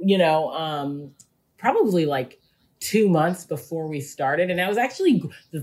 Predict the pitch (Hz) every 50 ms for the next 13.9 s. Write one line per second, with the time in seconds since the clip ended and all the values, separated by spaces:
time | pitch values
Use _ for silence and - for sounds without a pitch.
0 | - 156 165 156 - 208 214 233 220 196 165 151 151 147 - 160 139 143 151 139
1 | - - 151 147 131 156 170 175 170 135 139 139 139 135 139 135 127 135 131 127
2 | 127 - _ _ _ _ _ _ _ _ _ _ _ _ _ _ _ _ - -
3 | 170 156 180 175 165 165 160 156 131 151 185 185 180 175 156 - 143 143 131 139
4 | 156 170 170 - 190 180 170 160 156 156 160 165 160 160 160 160 160 160 165 160
5 | 156 165 160 160 156 139 135 123 139 135 131 135 135 135 131 131 127 113 127 131
6 | 135 131 127 123 120 120 120 117 117 120 120 120 120 117 113 113 110 104 107 120
7 | 120 - 143 139 - 156 147 143 143 139 135 127 127 - 139 131 131 151 143 143
8 | 143 135 135 131 127 123 120 - 135 131 139 139 135 - 139 - - - 117 120
9 | 120 123 120 117 113 117 113 113 117 113 120 123 127 127 123 120 _ _ - 165
10 | 165 160 147 143 131 127 131 139 143 143 139 139 139 - - - - - - 160
11 | 151 135 156 151 143 147 143 135 127 123 139 147 151 143 139 120 120 156 151 147
12 | 147 143 135 135 127 - - 160 160 165 160 165 165 160 156 156 160 160 160 151
13 | 151 - 165 151 151 147 143 135 139 - - 156 151 151 143 139 127 120